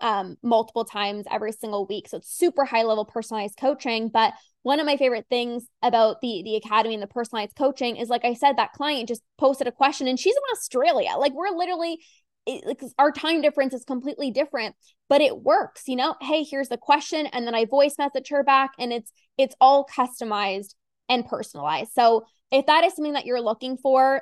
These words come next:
um, I'll definitely leave the link down below in the show notes for the academy. This is not for everyone. The academy is if you know you wanna work with me. Like, you've been listening to my podcast, you've been following me for a while, and you just know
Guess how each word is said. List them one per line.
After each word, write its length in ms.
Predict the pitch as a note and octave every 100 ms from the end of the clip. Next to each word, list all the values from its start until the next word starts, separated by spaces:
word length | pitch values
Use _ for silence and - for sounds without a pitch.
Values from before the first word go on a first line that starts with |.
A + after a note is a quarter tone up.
| -
um, 240 | A#3 A3
I'll 120 | G#3 A#3+
definitely 340 | B3+ C4+ D4
leave 200 | C4 A3+
the 80 | A#3+
link 260 | A3 A3+
down 200 | A3+ A3
below 420 | A3 G#3 G3+ F3+ -
in 140 | A3 A3
the 80 |
show 200 | A3 A3+
notes 240 | G3+ G3 -
for 200 | A#3 A3+
the 100 | G#3+
academy. 640 | - G3+ G#3 A3+ B3+ C4 _ -
This 220 | C4 D#4+
is 120 | F4
not 320 | C4+ A#3+ -
for 180 | - A#3+
everyone. 640 | F3 F3 A3+ B3+ C4+ D#4+ D#4 _
The 280 | G#3 C#4 F#4
academy 760 | F#4+ - G#3+ A3+ C4 D4 -
is 180 | - B3
if 180 | A#3+ B3
you 160 | B3+ B3
know 300 | A3+ A3 C4
you 160 | B3+
wanna 260 | A3+ A3 A3
work 220 | F#3+ -
with 140 | G#3
me. 220 | F#3+ E3 - _ -
Like, 160 | B3+
you've 160 | B3+ D#4
been 160 | D#4+ C#4
listening 380 | C4+ C#4 C#4
to 100 | C4
my 140 | C4+ B3
podcast, 600 | - A3+ A3+ C4 A#3 A#3
you've 140 | B3+ C4
been 140 | C#4
following 300 | C4 A#3 A#3+
me 160 | A#3+ A#3+
for 100 | A#3
a 80 | G#3+
while, 380 | G#3 G#3+ G#3+ -
and 200 | B3 A#3+
you 100 | C#4
just 200 | C4 C#4
know 340 | A3+ G#3+ A#3